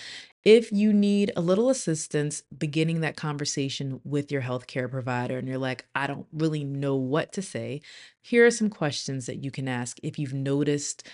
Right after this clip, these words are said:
a change in your vaginal scent, if you have a concern about your vaginal scent. Number one, you can ask, "What could be the possible cause of the change in vaginal odor? And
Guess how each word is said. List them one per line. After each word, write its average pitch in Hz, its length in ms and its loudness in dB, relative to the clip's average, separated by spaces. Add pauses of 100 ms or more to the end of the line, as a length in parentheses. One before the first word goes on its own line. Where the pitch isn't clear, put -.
(180)
a - 100 -2
change 240 440 4
in 226 100 6
your 220 100 6
vaginal 202 420 0
scent, 202 340 0
if - 140 -8
you 143 100 0
have 139 140 -2
a 131 40 -6
concern 123 680 -4
about 117 260 -6
your 117 80 -6
vaginal - 360 -6
scent. - 300 -8 (340)
Number 165 300 -2
one, 160 400 -6 (880)
you 160 120 0
can 214 200 2
ask, 127 420 -6 (360)
"What 269 200 2
could - 100 -14
be 403 140 6
the 294 100 2
possible 190 500 0
cause 151 720 -2 (140)
of 143 360 -4
the 143 100 -4
change 139 400 -2
in 139 100 -2
vaginal 131 480 -2
odor? 123 420 -4
And 151 380 -2